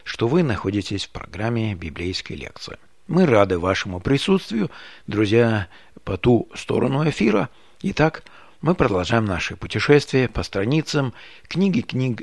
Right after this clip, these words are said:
Библии, хотя, э, я хотел бы сказать, что в конце программы я оставлю также мой адрес для всех тех, кто пожелает нам написать и кто ещё не имеет Библии,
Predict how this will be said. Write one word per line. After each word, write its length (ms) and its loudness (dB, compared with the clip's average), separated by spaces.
Библии, 540 0
хотя, 1120 0
э, 40 -16
я 160 -2
хотел 300 2
бы 120 0
сказать, 460 2
что 520 2
в 80 -16
конце 380 -2
программы 560 2
я 240 4
оставлю 400 2
также 320 0
мой 340 2
адрес 480 0
для 200 -6
всех 300 -2
тех, 240 0
кто 360 -2
пожелает 480 -4
нам 200 -8
написать 580 -4
и 120 0
кто 260 0
ещё 580 2
не 340 2
имеет 480 0
Библии, 480 2